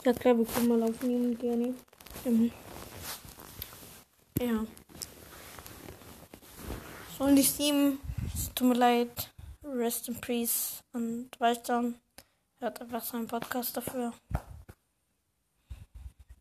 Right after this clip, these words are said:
Ja. Bro, jetzt hab ich einmal Zeit, weil niemand im Apart-, in meiner Wo-, also in der Wohnung im Zimmer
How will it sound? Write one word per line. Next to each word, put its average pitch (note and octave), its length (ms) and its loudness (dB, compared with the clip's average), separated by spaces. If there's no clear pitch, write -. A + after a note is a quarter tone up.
Ja. B3 240 -6
Bro, A#3 100 4
jetzt A#3 160 2
hab A#3 80 -2
ich - 180 -4
einmal B3+ 280 6
Zeit, A#3+ 240 0
weil A#3+ 100 2
niemand B3+ 400 4
im A#3+ 80 0
Apart-, A#3+ 320 -4
in A#3+ 100 2
meiner A#3 240 2
Wo-, A#3 100 -2
also A3+ 200 -2
in A3+ 60 -4
der G#3+ 140 -6
Wohnung A#3 260 0
im A3+ 120 -6
Zimmer A#3+ 300 0